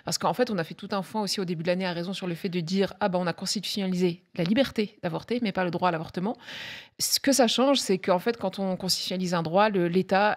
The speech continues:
euh, doit garantir, en fait, l'effectivité, euh, de, de ce droit-là, principalement.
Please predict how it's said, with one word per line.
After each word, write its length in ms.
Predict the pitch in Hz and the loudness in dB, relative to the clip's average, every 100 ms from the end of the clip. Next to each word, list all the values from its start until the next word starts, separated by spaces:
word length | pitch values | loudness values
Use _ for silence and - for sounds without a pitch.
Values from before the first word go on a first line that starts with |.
| - | 2
euh, 280 | 165 147 143 | 2 2 -2
doit 220 | 175 196 | 2 4
garantir, 440 | 185 180 175 220 | 4 0 0 0
en 60 | 190 | 2
fait, 160 | 190 196 | 2 0
l'effectivité, 680 | 175 165 - 180 - 208 - | -4 -6 -6 -4 -2 -4 -2
euh, 180 | 180 175 | 0 0
de, 240 | 160 185 160 | 0 -2 0
de 120 | 170 | -2
ce 120 | - | -2
droit-là, 420 | 165 175 165 220 - | -2 2 4 2 -2
principalement. 560 | 180 - - 147 180 | -8 -6 -6 -4 -4